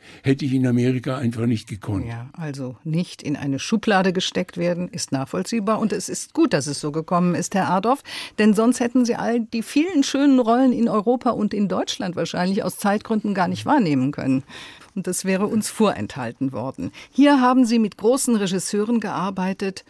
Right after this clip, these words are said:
Speaker 2: in Deutschland zum Beispiel mit Schlöndorff, Fassbinder, Dietl und Wedel. Mal Schurke, mal Held, mal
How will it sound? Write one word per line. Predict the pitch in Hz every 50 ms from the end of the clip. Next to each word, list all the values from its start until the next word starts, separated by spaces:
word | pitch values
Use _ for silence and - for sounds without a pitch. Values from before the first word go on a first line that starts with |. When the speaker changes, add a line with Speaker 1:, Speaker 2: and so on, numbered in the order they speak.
| - - - - - - _ _ _ -
Speaker 2:
in | 180 151 143
Deutschland | 135 127 143 - - - 160 151 147 -
zum | 151 151
Beispiel | 135 135 131 139 - - - 139 135 135 135 147 147 _
mit | - 214 - - -
Schlöndorff, | - - 185 170 190 214 214 214 202 175 185 170 170 165
Fassbinder, | - - - 202 214 - - - - 196 196 196 190 185 170 156
Dietl | 147 143 190 208 233 233 - 226 220 226 233 - -
und | 170 160 160 156 147 - -
Wedel. | 143 143 135 143 143 175 208 233 285 359 - - - - - - - - - _ _ _
Mal | 135 151 180 170 170 170 170 185 -
Schurke, | - - 247 254 269 - - 262 226
mal | 202 185 175 170 170
Held, | 185 196 233 247 - -
mal | 214 196 185 185 165